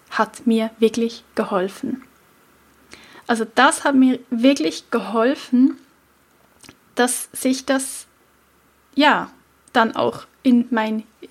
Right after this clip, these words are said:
Gehirn und in meine Erinnerung eingebrennt hat, wie schlecht es mir geht nach einem Essanfall. Und natürlich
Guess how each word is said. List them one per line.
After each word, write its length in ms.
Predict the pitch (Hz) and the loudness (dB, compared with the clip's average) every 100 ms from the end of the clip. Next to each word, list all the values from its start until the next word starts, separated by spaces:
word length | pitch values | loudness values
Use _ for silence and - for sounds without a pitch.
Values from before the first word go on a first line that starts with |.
| - | -4
Gehirn 580 | 240 - 311 254 262 262 | -4 0 0 4 4 4
und 240 | 240 220 | 0 -2
in 180 | 233 220 | -2 -2
meine 260 | 214 214 | -4 -4
Erinnerung 600 | 220 220 240 294 269 214 | -4 2 4 4 2 -2
eingebrennt 760 | - 220 277 285 269 202 202 - | -4 0 2 0 -6 -8 -8 -6
hat, 140 | 233 - _ _ _ _ _ - | -8 -8 _ _ _ _ _ 0
wie 320 | 247 262 311 - _ | 4 4 4 -6 _
schlecht 540 | - - 220 269 - | -8 -2 0 0 -2
es 220 | 254 - 233 | -8 -6 -4
mir 180 | 214 | -6
geht 320 | 196 214 254 262 | -6 -4 -2 -2
nach 200 | 208 - | -6 -8
einem 160 | 185 - | -8 -4
Essanfall. 760 | 330 - 294 214 - 185 190 - _ _ _ _ _ _ _ _ _ - | -4 0 0 0 -6 -8 -8 -12 _ _ _ _ _ _ _ _ _ -2
Und 100 | 277 | 2
natürlich 840 | 233 226 - 285 359 294 190 - | 2 2 0 2 4 2 -2 -10